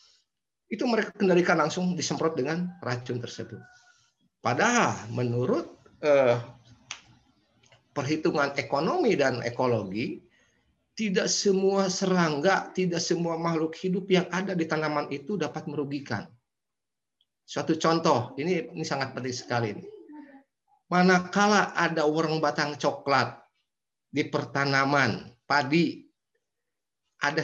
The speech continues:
tiga ekor sampai lima ekor misalnya per rumpun padi, itu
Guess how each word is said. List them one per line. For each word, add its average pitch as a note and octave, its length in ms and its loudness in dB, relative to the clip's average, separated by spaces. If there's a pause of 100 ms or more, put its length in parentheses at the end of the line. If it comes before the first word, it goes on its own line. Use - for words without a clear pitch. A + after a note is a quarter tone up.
tiga D#3 480 0
ekor D#3+ 320 0
sampai D#3+ 320 0
lima D3+ 320 -2
ekor E3+ 480 0
misalnya D3+ 480 0
per G3+ 240 0
rumpun F3 480 4
padi, B2 560 -2 (1700)
itu A3+ 160 0